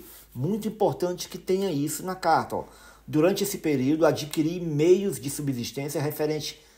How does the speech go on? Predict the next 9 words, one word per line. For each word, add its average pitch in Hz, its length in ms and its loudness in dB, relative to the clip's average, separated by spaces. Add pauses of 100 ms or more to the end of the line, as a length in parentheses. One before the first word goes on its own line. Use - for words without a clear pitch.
(220)
à 214 160 6
venda 165 400 0
de 143 120 0
alguns 165 420 2
maquina-, 190 580 4
maquinários 160 680 2
da 170 120 4
minha 185 160 0
gráfica. 139 560 2